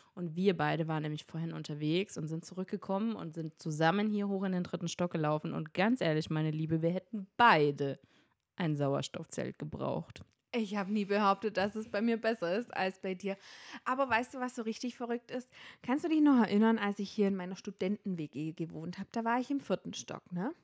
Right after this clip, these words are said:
Speaker 1: Ja.
Speaker 2: Ja, also, äh, bei Gott, Leute, macht das nie. Vierter Stock ohne Aufzug, macht das nicht. Ich hab's gemacht, war eine doofe Idee.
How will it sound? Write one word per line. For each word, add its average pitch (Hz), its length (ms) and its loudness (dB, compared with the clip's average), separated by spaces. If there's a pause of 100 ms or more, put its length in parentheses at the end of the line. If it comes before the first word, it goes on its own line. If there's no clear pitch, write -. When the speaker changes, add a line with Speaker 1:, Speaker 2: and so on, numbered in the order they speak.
(160)
Speaker 1:
Ja. 160 260 -6 (360)
Speaker 2:
Ja, 180 240 -2 (480)
also, 220 380 0 (1000)
äh, 208 160 -2
bei 196 400 4 (100)
Gott, 233 240 4
Leute, 214 300 6
macht 190 240 0
das 190 120 -6
nie. 185 360 2 (500)
Vierter 233 300 0
Stock 226 340 0
ohne 202 300 2
Aufzug, 196 400 -2
macht 170 260 -4
das - 160 -10
nicht. - 120 -10 (520)
Ich 277 220 2
hab's 233 220 -6
gemacht, 196 440 -2
war 175 100 2
eine 170 160 0
doofe 165 300 0
Idee. 165 380 -2